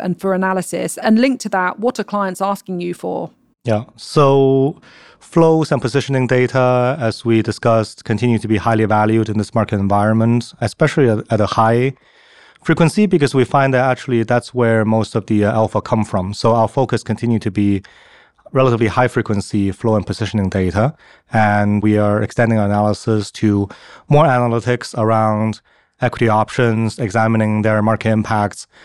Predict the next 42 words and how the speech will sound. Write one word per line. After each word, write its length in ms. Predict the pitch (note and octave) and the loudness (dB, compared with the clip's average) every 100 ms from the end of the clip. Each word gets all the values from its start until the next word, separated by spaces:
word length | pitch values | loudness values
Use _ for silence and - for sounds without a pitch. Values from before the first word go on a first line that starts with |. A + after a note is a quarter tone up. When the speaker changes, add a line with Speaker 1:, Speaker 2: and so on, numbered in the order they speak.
| - - - | -20 -16 -2
Speaker 2:
in 200 | A#2 G#2 | 0 2
the 260 | G#2 G#2 | 4 2
cash 280 | G2 A2 G2 | 2 0 0
equity 200 | A2 - | -2 -2
market. 480 | G2 G2+ G2 F3+ - _ _ _ _ | 0 0 0 -2 -2 _ _ _ _
So 380 | - A#2 G#2+ G#2+ | -6 0 0 2
that 180 | A2+ A2 | 0 0
is 120 | - | 0
one 140 | G#2+ | -2
topic 400 | - G#2 A2 G#2+ - | -2 -2 -4 -6 -6
we've, 220 | G#2 F#2+ | -4 -2
uh, 160 | G2 F#2+ | -2 -2
spent 200 | - G2+ | -2 0
a 60 | |
lot 120 | G2 F#2 | 0 -2
of 40 | |
time 240 | - G2+ | -2 0
on. 280 | G#2 A#2+ D3 _ _ _ _ - | 2 0 -2 _ _ _ _ 0
Also, 240 | C3 C#3+ | 0 2
we 140 | A#2+ | 0
don't 280 | A#2+ C3 B2+ | 2 0 0
limit 200 | C3 B2 | 0 0
ourselves 520 | A2 G#2 B2 A2+ A2 - | 0 0 0 0 0 -6
to 440 | - G#2+ G#2 G#2 - | -4 -2 -2 -4 -6
equities 440 | G#2+ A#2+ A#2 A2+ | -4 0 0 0
data 200 | A#2 G#2 | 0 0
only. 420 | A2 A2 C3+ G3 - - _ | 2 2 2 0 -6 -20 _
We 100 | A2+ | 0
also 240 | A2+ A2+ A2+ | 2 2 0
look 180 | A#2 | 0
at 380 | G#2+ G2+ G#2 - - _ _ _ _ _ | 0 0 -2 -8 -20 _ _ _ _ _
fixed 220 | - - | -6 -2
income 260 | B2 A#2 A2+ | 0 2 0
or 60 | |
futures 480 | G2+ B2 A#2 A2 G2+ | 0 0 0 0 -2
data 380 | - G#2+ G#2+ G2+ | 0 0 0 -2
as 160 | G#2 - | -2 0
well. 380 | G2+ A#2 G#3 - | 2 2 -2 -6
And 260 | B2+ G#2+ G#2+ | -2 0 0
over 200 | A2+ A2+ | 0 0
there, 360 | A#2 A#2 A2+ A2 | 0 2 2 0
we 400 | G#2+ G#2 G#2 | 0 0 0